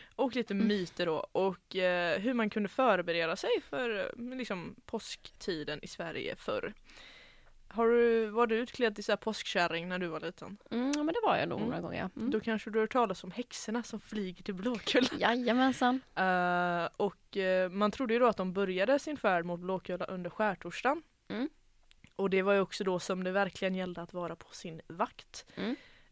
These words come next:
Speaker 1: Eh, det var ju just det här med barnen.
Speaker 2: Mm, just det.
Speaker 1: Häxorna skulle ta dem och föra dem till Blåkulla och presentera dem för djävulen och dansa baklänges. Och,
Speaker 2: Mm.
Speaker 1: eh, då här var det en metod för att skydda sig då. Eh,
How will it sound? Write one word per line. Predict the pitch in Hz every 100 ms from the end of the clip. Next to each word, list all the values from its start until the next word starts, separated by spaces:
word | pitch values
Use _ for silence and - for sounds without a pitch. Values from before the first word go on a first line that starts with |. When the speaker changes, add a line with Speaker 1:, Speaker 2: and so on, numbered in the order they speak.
| -
Speaker 1:
Eh, | 196 190 185 185 180 180
det | 208
var | 208
ju | 185 185
just | 175
det | 190
här | 185 165
med | 165 165 160 165
barnen. | 180 160 160 180 165 -
Speaker 2:
Mm, | 220 208 220
just | 226 214 - - - -
det. |
Speaker 1:
Häxorna | 175 185 - 170
skulle | - 185
ta | 196 233 226
dem | 220
och | 202 190
föra | 208 185 180
dem | 180
till | 185
Blåkulla | 180 185 - 170 -
och |
presentera | - 185 185 185 170 160
dem | 165
för | - - - - - - - - - - - -
djävulen | 196 220 208 185 190 180 175
och |
dansa | 175 175 175
baklänges. | 180 170 156 143 - -
Och, | - 202 -
Speaker 2:
Mm. | 214 196
Speaker 1:
eh, | 190 185 185 180 180 175 170 170 - - 202
då | 190 226
här | 214 226 214
var | 208 196
det |
en | 185 190
metod | 185 - 185 175
för | - -
att | 180 -
skydda | - 247 208 180 175
sig | 170 285 285 202
då. | 156 - - - -
Eh, | -